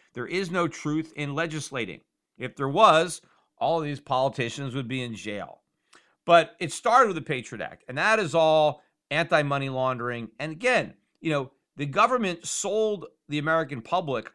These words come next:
on this as, "Hey, we're gonna fight terrorism." See, the way we're gonna make sure that we don't have another nine eleven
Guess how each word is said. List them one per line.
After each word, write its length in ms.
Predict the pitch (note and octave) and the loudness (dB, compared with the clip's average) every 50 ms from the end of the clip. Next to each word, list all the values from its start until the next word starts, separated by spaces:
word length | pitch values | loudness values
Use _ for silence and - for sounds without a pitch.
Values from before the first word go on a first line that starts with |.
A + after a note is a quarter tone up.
| - | -8
on 280 | - C#3 D#3 F3 F3+ D#3 | -4 0 0 0 0 -2
this 440 | B2 G#2 F2+ F2+ - - - - _ _ _ _ _ _ _ _ _ - | -4 -6 -8 -10 -14 -16 -18 -20 _ _ _ _ _ _ _ _ _ -2
as, 420 | C#3 D3+ D3+ D3 C#3+ C3+ - - _ _ - | 0 2 2 2 0 -2 -6 -14 _ _ -4
"Hey, 160 | - F3+ F#3+ | -2 -2 0
we're 160 | E3+ F#3 G#3 | 2 0 0
gonna 160 | F3+ F#3 C3+ | 0 0 -4
fight 340 | - - - F3 E3 - - | -4 0 0 0 0 0 -2
terrorism." 500 | - - E3 D#3 C#3 A#2+ G#2 - - - - | -2 -2 0 0 0 -2 -6 -8 -14 -18 -14
See, 160 | - - F3+ | -8 -6 -4
the 100 | D#3+ D3 | -4 -2
way 180 | D3+ G3 A#3 | 0 0 0
we're 180 | B3+ A#3 G3+ E3+ | 2 0 0 0
gonna 140 | E3 D#3 C#3 | 0 -2 -2
make 240 | C#3+ D#3+ E3 D3+ - | -2 -2 -2 -4 -4
sure 520 | - - G3 G#3 G3 D3+ C#3 C3 - _ _ _ - - _ - | -6 -2 0 2 2 2 0 0 -4 _ _ _ -20 -20 _ -6
that 140 | D3+ - - | -6 -4 -2
we 80 | D3+ | 0
don't 160 | C#3+ E3 E3 D#3 | 2 2 4 6
have 180 | D3+ D#3 C#3+ | 6 4 4
another 280 | C#3+ C3+ D3+ D3+ C#3 A#2+ | 4 2 0 0 0 0
nine 300 | A#2 C3+ C#3 D#3 D3+ B2+ | 0 2 2 2 2 0
eleven 540 | A#2+ A2+ C#3+ F#3 G3+ D#3 B2+ A2 G#2 A2+ | 0 2 2 2 2 2 0 -6 -8 -10